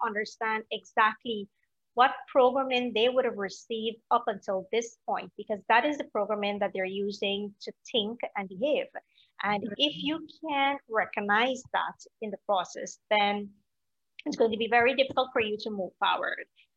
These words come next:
Speaker 1: And you also have to be very confident in yourself. "Well, hey, no judgment. This is what it is, and this is how we're going to move forward with it." And if you don't,
Speaker 2: Yeah.
Speaker 1: i-, if you can't come to that place with yourself, you will always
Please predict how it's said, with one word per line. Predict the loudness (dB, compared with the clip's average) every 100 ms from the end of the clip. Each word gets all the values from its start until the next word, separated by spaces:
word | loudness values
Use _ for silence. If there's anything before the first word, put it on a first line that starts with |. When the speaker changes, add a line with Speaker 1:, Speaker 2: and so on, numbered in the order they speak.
| -6
Speaker 1:
And | 0
you | 4
also | 4 4
have | 2 2 2
to | -4
be | -2 -2 -4 0
very | 2 2
confident | 2 0 2 0 0 -4
in |
yourself. | -4 -4 0 -2 2
"Well, | 0 2
hey, | -2
no | 0 -4
judgment. | -4 -6 -6 -16 -18 _ -20 -18
This | -18 -8
is | -4
what | -2
it | -2 -2 -4
is, | -6 -16 -20 _ _ -8
and | -4 -4 -6
this | -10
is | -8
how | -4
we're | -4 -4
going | -6
to | -10
move | -10
forward | -6 -6 -6 -8
with | -10 -12
it." | -20 _ _ _ _ _
And | -4
if | -2
you | -2 6
don't, | 8 8 2
Speaker 2:
Yeah. | 0
Speaker 1:
i-, | 2 0
if | 0
you | -8 -10 _
can't | 6 6 4 -2
come | 0 0 -2 -2
to |
that | 0 0 -2
place | -4 -4 -8
with | -12 -6
yourself, | 0 2 0 0 2 2 0 _ -20 _ _ _
you | -4 0
will | 0 -4 _
always | 4 6 4 -2